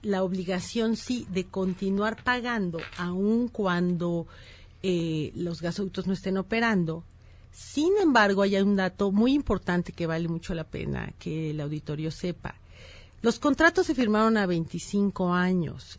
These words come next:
y el, ese plazo empieza a contar a partir del día en que la C F E empezó a pagar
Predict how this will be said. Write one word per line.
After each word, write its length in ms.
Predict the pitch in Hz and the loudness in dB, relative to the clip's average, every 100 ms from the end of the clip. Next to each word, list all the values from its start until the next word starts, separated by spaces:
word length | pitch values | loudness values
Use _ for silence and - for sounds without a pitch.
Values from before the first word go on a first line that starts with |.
| - | -4
y 120 | 226 | 4
el, 220 | 220 220 - | 4 4 -2
ese 240 | 247 - 330 | -4 -2 -2
plazo 380 | 269 240 - | 2 0 2
empieza 380 | 254 226 233 233 | -2 0 -2 -2
a 80 | 240 | -4
contar 480 | - 175 - 196 208 | -2 -4 -2 -4 -2
a 140 | 196 185 | -6 -4
partir 420 | 190 180 254 240 | -6 -4 -4 0
del 200 | 240 220 | 0 0
día 320 | 214 220 220 - | 0 0 -2 -2
en 240 | 196 196 | 0 0
que 180 | - 214 | -2 -2
la 180 | 185 156 | -2 -4
C 160 | 190 | -6
F 260 | 185 - 180 | -6 -6 -8
E 80 | - | -6
empezó 480 | 190 170 156 - 156 | -6 -6 -8 -8 -10
a 80 | |
pagar 380 | 143 131 135 - | -10 -12 -14 -16